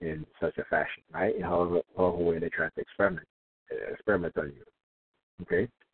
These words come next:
Prisoners have long been victimized for the sake of science.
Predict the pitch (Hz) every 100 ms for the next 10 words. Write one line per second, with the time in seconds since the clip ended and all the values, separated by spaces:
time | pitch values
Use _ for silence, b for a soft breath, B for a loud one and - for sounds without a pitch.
0 | _ - _ _ _ _ _ _ b b
1 | b _ _ _ _ _ _ _ 147 139
2 | 139 135 - 101 90 95 110 113 117 120
3 | 98 95 85 101 - 90 80 73 73 -
4 | - _ - - - - - - - -